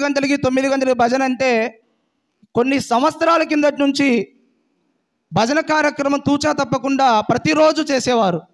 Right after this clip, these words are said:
వర్షం పడకపోతే ఐదు ఊర్లు తిరిగి, రాత్రి మొదలు పెట్టుకొని తెల్లవారుజామున ఐదు ఊర్లు తిరిగి, మళ్ళీ గ్రామంలో ఒక పండుగ వాతావరణం కల్పించి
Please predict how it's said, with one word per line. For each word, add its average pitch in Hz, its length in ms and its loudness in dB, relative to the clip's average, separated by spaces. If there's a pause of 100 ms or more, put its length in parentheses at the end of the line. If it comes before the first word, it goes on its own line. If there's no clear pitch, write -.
(440)
వర్షం 311 340 0
పడకపోతే 294 560 2 (560)
ఐదు 269 260 0 (100)
ఊర్లు 311 240 2
తిరిగి, 285 300 0 (1300)
రాత్రి 294 420 0
మొదలు 285 320 2
పెట్టుకొని 285 400 -2
తెల్లవారుజామున 285 680 2
ఐదు 285 200 0
ఊర్లు 311 220 0
తిరిగి, 285 300 0 (280)
మళ్ళీ 277 180 0 (100)
గ్రామంలో 285 440 0
ఒక 262 160 -4
పండుగ 262 220 -2 (120)
వాతావరణం 269 480 0
కల్పించి 247 400 -2